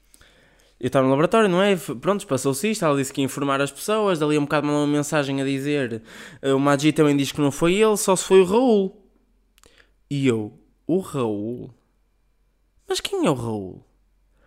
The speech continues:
E ela, "Ah, é um espanhol, eh, que também mora convosco." E eu, "Espera, afinal, eu também moro com um espanhol?"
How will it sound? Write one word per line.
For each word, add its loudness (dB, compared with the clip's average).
E 2
ela, 2
"Ah, 2
é 2
um 2
espanhol, 0
eh, 0
que -10
também -2
mora 2
convosco." 0
E 4
eu, 8
"Espera, 2
afinal, 4
eu 4
também 4
moro 6
com -4
um -2
espanhol?" -2